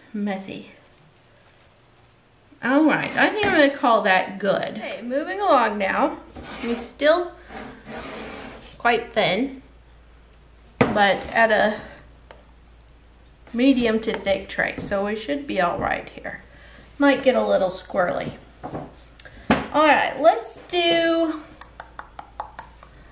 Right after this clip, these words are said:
okay, I'm going to put in the fragrance oil, and I'm just hoping that it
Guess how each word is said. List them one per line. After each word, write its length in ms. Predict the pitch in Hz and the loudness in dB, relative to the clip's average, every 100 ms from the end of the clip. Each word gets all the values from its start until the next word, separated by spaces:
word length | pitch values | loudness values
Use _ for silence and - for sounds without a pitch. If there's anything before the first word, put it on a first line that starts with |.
| - - | -18 -8
okay, 260 | 214 226 | 0 2
I'm 120 | - 240 | 4 6
going 280 | 302 415 | 6 4
to 80 | 440 | 0
put 200 | 427 403 | 0 0
in 320 | 330 302 311 339 - - - | 4 4 4 -2 -12 -18 -10
the 80 | 349 | -6
fragrance 520 | - 214 190 196 190 | 2 2 2 -4 -4
oil, 460 | 185 170 180 214 - - - - - - - - - - - - - - | -2 0 0 -2 -8 -20 -20 -20 -20 -20 -20 -20 -20 -20 -20 -20 -16 -10
and 120 | 170 | -6
I'm 140 | 180 | -4
just 220 | 214 233 | -4 -4
hoping 460 | 285 269 269 254 240 | 0 0 2 -2 0
that 160 | 214 196 | 0 -2
it 180 | 175 | -6